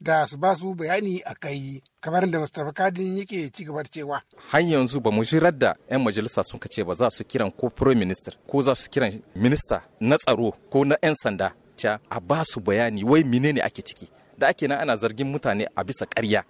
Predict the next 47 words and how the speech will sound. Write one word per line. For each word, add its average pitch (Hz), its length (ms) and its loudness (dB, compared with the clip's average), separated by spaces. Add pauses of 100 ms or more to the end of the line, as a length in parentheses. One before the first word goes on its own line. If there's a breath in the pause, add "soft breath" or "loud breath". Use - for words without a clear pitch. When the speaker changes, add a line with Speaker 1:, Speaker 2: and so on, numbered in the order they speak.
(120)
Speaker 2:
Kuma 214 200 4
sojina 196 520 2 (180)
kowa 190 320 4
ya 180 140 4
san 180 220 -2
da 123 180 0 (200)
ta 165 140 -2
hanya 170 320 0 (180)
iri-iri 143 540 0 (220)
sun 135 340 -4
bayyana, 123 380 2
kuma 147 220 -2
Nuhu 175 200 2
Arzika 131 400 0
ya 135 200 4 (260 loud breath)
bayyana 117 420 4
da 113 80 -12
sojina 147 460 0
sun 127 200 -2
ce - 160 -4
ba 85 300 -2
su - 160 -2
da - 80 -2
isasshen - 460 -2 (140)
kayan 117 340 2
aiki. 110 340 -4 (160)
Da 95 320 0 (100)
shugaban 123 440 0
ƙasa 143 260 0
ya 151 160 2
kiran 156 320 0
taron 110 300 0
'yan 127 120 2
jarida, 98 360 -2 (260 loud breath)
akwai 175 340 4
'yan 208 140 6
jarida 151 300 2
suka - 200 -10
ce 131 140 -2
ma 101 240 -2
shugaban 101 420 -6
ƙasa, 107 220 -6 (180 loud breath)
sojina 185 580 2
ba 165 240 4
su - 140 0
da 113 60 2
kayan 113 340 4